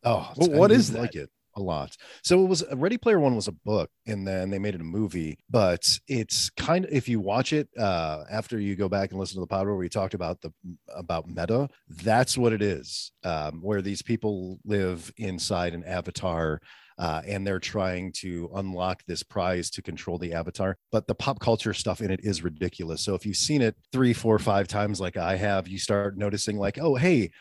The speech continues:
Speaker 1: there's Pee-wee's bike from Pee-wee's Big Adventure." Like that, like, all the pop culture stuff is in it. They do an
Speaker 2: Weird.
Speaker 1: awesome job with The Shining in it as well. So, uh, it, yeah, if you ever like, "What, what should I watch tonight?" Watch Ready Player One, uh, especially for people in our demo, because it just relies on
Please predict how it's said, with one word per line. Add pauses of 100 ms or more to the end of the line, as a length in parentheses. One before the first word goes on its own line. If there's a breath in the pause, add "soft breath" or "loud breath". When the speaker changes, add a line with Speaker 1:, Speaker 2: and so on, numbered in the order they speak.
(220 soft breath)
Speaker 1:
there's
Pee-wee's
bike
from
Pee-wee's
Big
Adventure."
Like
that,
like,
all
the
pop
culture
stuff
is
in
it.
They
do
an
Speaker 2:
Weird.
Speaker 1:
awesome
job
with
The
Shining (320 loud breath)
in
it
as
well.
So, (140 soft breath)
uh,
it,
yeah,
if
you
ever
like,
"What,
what
should
I
watch
tonight?"
Watch
Ready
Player
One,
uh,
especially
for
people
in
our
demo,
because
it
just
relies
on